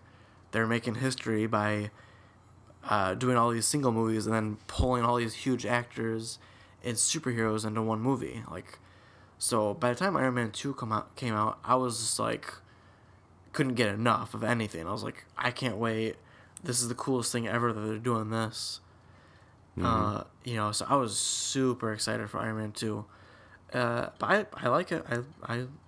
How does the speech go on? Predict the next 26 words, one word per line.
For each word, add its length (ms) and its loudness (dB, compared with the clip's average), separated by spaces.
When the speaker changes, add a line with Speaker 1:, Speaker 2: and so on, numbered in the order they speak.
Speaker 1:
I 120 -4
like 160 -4
Whiplash 600 0
as 180 -4
a, 260 -4
a 220 -2
little 280 0
villain, 520 0
and, 380 -4
uh, 360 -2
I 140 -4
like 180 -2
Iron 200 0
Man 180 -2
two 140 -4
quite 300 -2
a 40 -2
bit. 640 -6
Speaker 2:
So 400 2
I'm 220 4
ranking 320 0
these 220 2
as 180 0
we 120 -8
go. 360 -2
Um, 420 -4